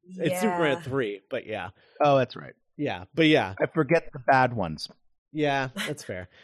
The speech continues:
Speaker 1: John, John, John Pertwee, uh, he, he loved a good brandy. Um,
Speaker 3: Nice.
Speaker 1: so I, uh, yeah. So it would be, it would be fun to see that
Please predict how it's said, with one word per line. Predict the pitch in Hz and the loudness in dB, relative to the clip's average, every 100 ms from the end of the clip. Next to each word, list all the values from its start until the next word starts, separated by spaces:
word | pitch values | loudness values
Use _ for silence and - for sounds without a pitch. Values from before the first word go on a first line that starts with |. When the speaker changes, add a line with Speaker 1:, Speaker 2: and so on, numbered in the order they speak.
| _ | _
Speaker 1:
John, | - 180 196 165 | 2 2 2 2
John, | 196 226 175 | 2 2 2
John | 202 247 | 2 2
Pertwee, | 208 208 202 175 151 135 117 | 2 2 2 2 0 -2 -4
uh, | 135 131 117 107 | -6 -4 -4 -6
he, | 82 131 170 175 | -10 -12 -10 -10
he | 135 175 | -8 -4
loved | 151 147 127 | 0 -2 -2
a | 123 | -4
good | 120 101 | -4 -4
brandy. | 110 101 92 80 - _ _ _ - | -8 -10 -12 -16 -18 _ _ _ -18
Um, | 104 101 92 95 98 _ - - _ _ _ _ _ _ | -16 -14 -16 -18 -20 _ -20 -20 _ _ _ _ _ _
Speaker 3:
Nice. | - - | -14 -8
Speaker 1:
so | 147 120 110 107 98 _ _ _ | -6 -6 -8 -10 -14 _ _ _
I, | - 127 127 123 120 120 117 117 113 - | -12 -8 -6 -6 -6 -6 -8 -8 -10 -12
uh, | 131 127 | -10 -8
yeah. | 135 120 90 92 | -6 -6 -8 -14
So | - 175 | -2 4
it | 202 226 | 6 6
would | 220 | 2
be, | 226 202 | -2 2
it | |
would | 208 226 | 2 2
be | 208 202 | -2 -4
fun | 190 185 185 180 | -4 -2 -2 -2
to | 139 | -6
see | 127 143 | -6 -6
that | 139 117 104 | -4 -4 -6